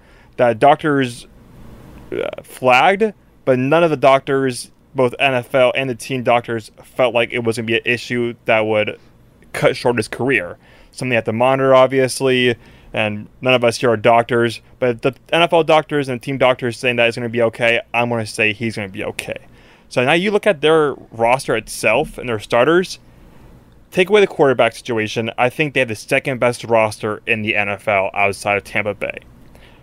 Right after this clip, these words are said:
Uh, Baker Mayfield, he improved down the stretch, I don't know if he's gonna be the guy to lead them to a Super Bowl.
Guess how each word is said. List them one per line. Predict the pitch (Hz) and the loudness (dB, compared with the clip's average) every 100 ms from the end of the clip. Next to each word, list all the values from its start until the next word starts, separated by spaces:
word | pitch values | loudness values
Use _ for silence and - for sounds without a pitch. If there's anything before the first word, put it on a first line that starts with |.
| - | -16
Uh, | - | -12
Baker | 110 139 156 | -2 0 2
Mayfield, | 147 143 156 151 139 139 | 2 2 2 2 2 -2
he | 69 131 135 143 139 | -8 -12 0 2 2
improved | 131 - 139 135 120 | -2 -4 0 0 2
down | 127 117 | 0 0
the | |
stretch, | - - 127 143 - - _ - | -6 0 0 0 -8 -20 _ -6
I | 123 | -2
don't | 120 117 | 0 -2
know | 127 123 123 123 | -4 0 4 4
if | 117 - | 2 -2
he's | 123 123 | -4 -2
gonna | 113 117 | -2 -4
be | 113 | -4
the | 113 | -4
guy | 101 113 | 0 2
to | 117 | 2
lead | 110 | 0
them | 113 | -6
to | - | -8
a | 98 | -10
Super | - 139 | -6 -4
Bowl. | 156 190 208 | 2 4 2